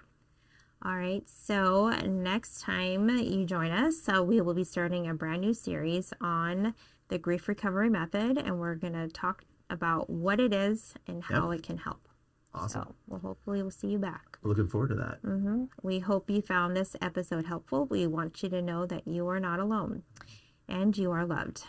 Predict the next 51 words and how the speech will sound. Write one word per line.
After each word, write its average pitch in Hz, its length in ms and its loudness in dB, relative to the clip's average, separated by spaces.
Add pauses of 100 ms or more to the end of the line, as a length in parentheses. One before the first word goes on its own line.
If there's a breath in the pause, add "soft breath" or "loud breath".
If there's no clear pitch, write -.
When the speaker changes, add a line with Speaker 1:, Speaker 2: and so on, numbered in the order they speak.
(200 loud breath)
Speaker 1:
Your 175 140 -2
baby 170 440 2
will 170 180 0
always 165 320 2
be 180 140 -4
cherished, - 540 -6
and 170 200 -2
we 180 180 2
are 202 80 2
here 190 200 0
to 185 80 -2
support - 480 -10
you 160 160 0
in 165 160 -4
any 165 240 -4
way 147 180 -4
we - 120 -6
can. - 400 -12 (180 soft breath)
Speaker 2:
We - 80 12
appreciate 175 360 10
you 151 60 10
listening 143 260 10
to 131 60 8
this 113 120 8
podcast 113 560 6
today. 98 260 6
Please 143 400 6
give 131 340 8
this 123 200 8
podcast 113 580 6
a 98 80 4
thumbs 95 340 4
up 160 220 6 (300 soft breath)
and 107 120 4
leave 113 140 10
a 107 60 10
comment 113 760 4
down 104 260 6
below, 104 280 10
letting 120 340 8
us 104 180 2
know 113 180 6
what 113 220 6
you 104 60 8
thought 117 380 2
of 110 220 0
today's, 101 600 2
uh, 87 240 -4
topic 120 400 0
and 110 100 4
discussion. 135 600 0